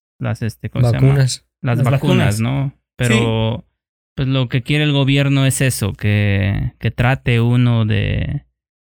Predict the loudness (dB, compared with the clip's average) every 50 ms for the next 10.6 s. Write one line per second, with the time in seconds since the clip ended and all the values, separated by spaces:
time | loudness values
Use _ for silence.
0 | _ _ -4 -2 -2 -2 0 0 0 2 2 2 0 0 0 0 0 2 2 0
1 | 0 0 0 0 0 -2 -4 -4 -6 -6 -4 -2 -2 0 0 0 0 0 -2 -2
2 | -2 -4 -6 -8 -10 _ _ _ _ -4 -2 0 0 0 -2 -4 -4 -2 0 2
3 | 4 4 4 2 2 4 4 4 4 2 0 -2 -8 _ _ _ _ _ _ _
4 | _ _ -6 -4 -2 -2 0 0 0 0 0 0 0 0 -2 -4 -6 _ _ _
5 | _ _ _ _ _ _ _ _ _ _ -2 0 2 4 4 4 4 4 4 4
6 | 2 2 0 0 -2 -2 -2 -2 -2 -2 -2 -2 -2 0 -2 -2 -2 -4 -6 -6
7 | -6 -6 -6 -6 -6 -6 -6 -6 -6 -6 -8 -10 -12 -8 -4 -4 -4 -4 -4 -6
8 | -8 -8 -10 -12 -16 -20 _ _ _ _ _ _ -4 -4 -2 -2 0 0 0 0
9 | 0 0 0 0 0 0 0 -2 -2 -4 -4 -2 0 0 0 0 0 -2 -2 -2
10 | -2 -2 -2 -2 -2 0 0 0 -2 -4 -8 -16